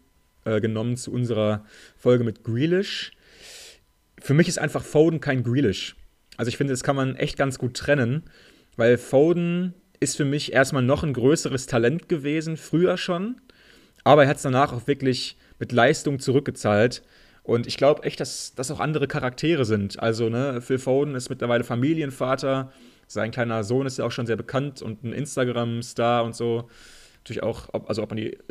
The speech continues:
ob man die Frage so beantworten muss, dass du jetzt den kleinen Jungen da schon so früh in die Öffentlichkeit hebst, hat anscheinend seine Frau und er so entschieden. Ich würd's nicht so machen, aber gut.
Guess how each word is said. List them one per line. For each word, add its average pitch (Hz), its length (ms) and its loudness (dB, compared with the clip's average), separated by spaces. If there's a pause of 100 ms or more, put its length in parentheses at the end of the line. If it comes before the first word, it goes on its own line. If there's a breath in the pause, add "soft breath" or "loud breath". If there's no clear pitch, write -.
(100)
ob - 140 -6
man 113 60 -6
die 110 60 -6
Frage 110 240 0
so 110 80 -2
beantworten 113 460 -4
muss, 123 160 -2
dass 117 160 -8
du 113 80 -4
jetzt 113 200 -4
den 110 100 -10
kleinen 117 260 -2
Jungen 117 160 -2
da 110 80 -4
schon 113 160 -8
so 113 120 -4
früh 120 260 -4
in 113 40 -2
die 113 80 0
Öffentlichkeit 113 480 -6
hebst, - 340 -4 (520 soft breath)
hat 120 120 -2
anscheinend 117 340 -2
seine 113 160 0
Frau 113 240 0
und 113 120 -4
er 110 240 2
so 120 280 4
entschieden. 175 500 0
Ich 156 120 -4
würd's 120 140 -4
nicht 170 140 -2
so 185 100 0
machen, 160 280 -2
aber 123 120 4
gut. 156 280 0